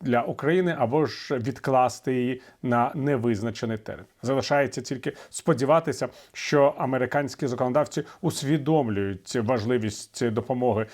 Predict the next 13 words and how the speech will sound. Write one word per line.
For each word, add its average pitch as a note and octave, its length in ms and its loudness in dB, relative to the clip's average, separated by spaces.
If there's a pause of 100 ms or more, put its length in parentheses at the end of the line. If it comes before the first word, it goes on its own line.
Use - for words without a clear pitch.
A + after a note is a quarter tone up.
(260)
для A#2+ 300 2 (220)
України D#3+ 480 2
навіть C3 340 -2
не C#3 220 2 (220)
тільки F3+ 440 2
з - 160 -8
точки - 340 0
зору C#3 340 2
опору C3+ 480 4 (180)
нашої B2 360 2
держави A#2 460 2 (380)
російській C3 580 0
агресії, D3+ 540 0